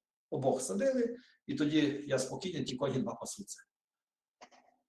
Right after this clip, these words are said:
Це така моя відповідь. Якщо щось, ну,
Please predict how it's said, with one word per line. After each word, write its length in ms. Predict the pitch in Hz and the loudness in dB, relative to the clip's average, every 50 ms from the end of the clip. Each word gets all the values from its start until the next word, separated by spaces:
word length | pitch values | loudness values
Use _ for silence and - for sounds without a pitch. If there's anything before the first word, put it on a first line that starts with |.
| _ _ _ _ _ _ _ _ _ | _ _ _ _ _ _ _ _ _
Це 120 | - - 147 | 2 4 4
така 180 | 147 139 151 | 6 6 6
моя 220 | 147 156 170 190 214 | 6 8 6 6 6
відповідь. 580 | 247 247 - 214 208 185 190 185 - - - 165 | 4 4 6 6 6 8 8 6 4 2 2 2
Якщо 280 | 170 165 - - 220 | 4 6 8 8 8
щось, 540 | 208 - 220 220 208 - - - - - - - - - _ _ _ _ _ _ _ _ _ | 10 10 10 10 10 10 6 4 2 -2 -8 -16 -20 -20 _ _ _ _ _ _ _ _ _
ну, 180 | - 285 269 254 | -8 -8 -6 -4